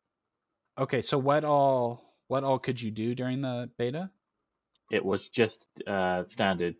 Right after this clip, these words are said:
Speaker 2: team-based Slayer, so it was four
Speaker 1: Okay.
Speaker 2: players versus four players, and that was pretty much all you could do. And there was also, like, a battle pass, which it won't carry over to the full game, but they, it gave you a taste of what that live service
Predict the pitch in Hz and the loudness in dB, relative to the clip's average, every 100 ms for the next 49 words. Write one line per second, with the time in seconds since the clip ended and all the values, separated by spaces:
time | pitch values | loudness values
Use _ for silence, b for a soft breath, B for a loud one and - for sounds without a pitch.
0 | - 107 90 87 82 - - 90 82 80 | -6 -2 -2 -2 -6 -8 -4 -2 -2 -4
1 | - - - 107 - - 85 82 - - | -8 -14 -4 0 2 0 -6 -6 -10 -12
2 | - - 87 - 82 82 82 - b b | -14 -8 -8 -6 -6 -6 -10 -16 b b
3 | b b 92 85 90 87 - _ _ b | b b -10 -4 -4 -4 -10 _ _ b
4 | b _ - 98 90 - 87 - 90 87 | b _ 0 0 -2 -6 -8 -8 -10 -8
5 | 85 82 101 87 85 - _ _ _ _ | -6 -8 -10 -12 -14 -18 _ _ _ _
6 | _ _ _ _ _ _ _ 92 90 98 | _ _ _ _ _ _ _ -2 0 0
7 | 92 - - - 90 82 - 85 82 85 | -2 -4 -6 -6 -4 -6 -8 -8 -6 -6
8 | - - - - - 92 98 85 - 85 | -10 -16 -16 -18 -8 -2 -2 -2 -4 -4
9 | 85 71 - - - 85 82 82 80 160 | -4 -8 -16 -16 -10 -8 -6 -8 -8 -10
10 | - - - - 92 98 95 87 87 - | -12 -12 -12 -8 -4 -2 -2 -4 -6 -4
11 | 90 85 87 85 71 85 82 85 85 78 | -4 -4 -12 -12 -12 -10 -6 -4 -4 -6
12 | - 87 85 82 80 - | -8 -8 -8 -8 -12 -16